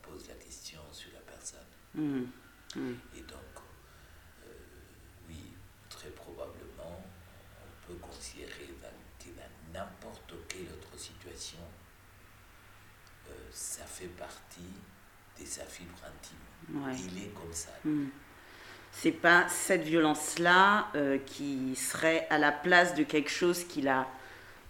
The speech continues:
Speaker 2: pas pu verbaliser, ou en tout cas se dire que, oui, en tra-, le traitant par la parole, il pourrait, quoi.
Speaker 1: Oui, c'est-à-dire qu'il faut entendre qu'est-ce qu'on entend par « à la place des ».
Speaker 2: Ouais.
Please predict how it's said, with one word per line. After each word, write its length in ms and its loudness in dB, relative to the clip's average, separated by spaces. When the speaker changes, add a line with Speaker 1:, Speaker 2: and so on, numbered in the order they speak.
Speaker 2:
pas 120 4
pu 300 -4
verbaliser, 600 6
ou 100 10
en 80 6
tout 160 -2
cas 160 4
se 60 0
dire 200 2
que, 480 4
oui, 160 2
en 60 2
tra-, 300 -6
le 180 0
traitant 380 4
par 200 6
la 120 4
parole, 380 2
il 100 -4
pourrait, 380 -4
quoi. 200 -8
Speaker 1:
Oui, 60 -10
c'est-à-dire 460 -6
qu'il 320 -12
faut 160 -8
entendre 720 -10
qu'est-ce 240 -10
qu'on 220 -12
entend 360 -10
par « 260 -8
à 60 -12
la 100 -8
place 420 -12
des ». 340 -12
Speaker 2:
Ouais. 200 -2